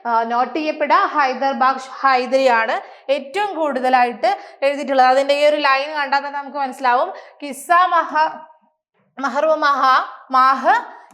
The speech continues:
കിസ്സ ലൈല മജ്നൂന്, തോത്ത കഹാനി, ആരായിഷെ മെഹ്ഫിൽ. നമ്മൾ പറഞ്ഞു ആരായിഷെ മെഹ്ഫിൽ ഇവരുടെയും വരുന്നുണ്ട് എന്നുള്ളത്. രണ്ട് ആരായിഷെ മെഹ്ഫിൽ. യ ഫാർസി കിസ്സ ഹാത്തിം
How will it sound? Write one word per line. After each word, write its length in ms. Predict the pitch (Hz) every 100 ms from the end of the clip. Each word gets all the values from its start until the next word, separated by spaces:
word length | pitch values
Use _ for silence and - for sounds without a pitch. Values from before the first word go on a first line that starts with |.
| -
കിസ്സ 220 | 285 277 311
ലൈല 400 | 285 269 294 339
മജ്നൂന്, 720 | 359 320 247 269 254 247 277 427 - - - _ 294
തോത്ത 500 | 294 285 381 403 392
കഹാനി, 720 | 302 254 254 240 269 453 - _ - -
ആരായിഷെ 680 | 269 294 311 320 320 370 381
മെഹ്ഫിൽ. 500 | 349 262 - 262 233 -
നമ്മൾ 260 | 240 262
പറഞ്ഞു 380 | 277 269 254 311 403 - - -
ആരായിഷെ 480 | 240 247 269 262 294
മെഹ്ഫിൽ 540 | 285 269 294 277 359 - - -
ഇവരുടെയും 460 | 240 254 269 285 294
വരുന്നുണ്ട് 420 | 262 254 262 240
എന്നുള്ളത്. 280 | 240 220 214
രണ്ട് 260 | 226 226
ആരായിഷെ 420 | 254 240 247 247 262
മെഹ്ഫിൽ. 500 | 247 247 233 262 392 - _ _ _
യ 220 | 269 330 381
ഫാർസി 640 | 370 294 285 294 392 392
കിസ്സ 240 | 330 330 - 330 440 - - _ -
ഹാത്തിം 500 | 294 294 330 359